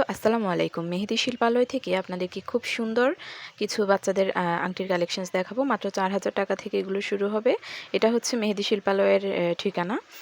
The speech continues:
সুন্দর এই রিংগুলো দেখতে পাচ্ছেন, এগুলো হচ্ছে বেবিদের জন্য গিফট আইটেম হিসেবে আপনারা চুজ করতে পারেন। মাত্র চার হাজার, আহ, টাকা থেকে শুরু হবে। চার হাজার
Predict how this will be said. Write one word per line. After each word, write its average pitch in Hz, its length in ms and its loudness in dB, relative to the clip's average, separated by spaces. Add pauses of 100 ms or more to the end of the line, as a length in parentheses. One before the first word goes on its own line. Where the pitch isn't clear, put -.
(280)
সুন্দর 240 340 2
এই 247 120 10
রিংগুলো 214 380 2
দেখতে 208 220 2
পাচ্ছেন, 208 340 0 (120)
এগুলো 190 280 0
হচ্ছে 202 340 -2
বেবিদের 185 440 2
জন্য 185 240 -4 (120)
গিফট 214 240 0
আইটেম 220 240 0
হিসেবে 226 300 0
আপনারা 170 300 0 (160)
চুজ 196 300 -2
করতে 180 240 0
পারেন। 190 260 4 (440)
মাত্র 214 360 8
চার 202 260 6
হাজার, 226 400 2
আহ, 233 120 -6 (320)
টাকা 185 220 0
থেকে 190 200 -10
শুরু 190 260 -6
হবে। 202 260 2 (440)
চার 196 180 4
হাজার 220 220 0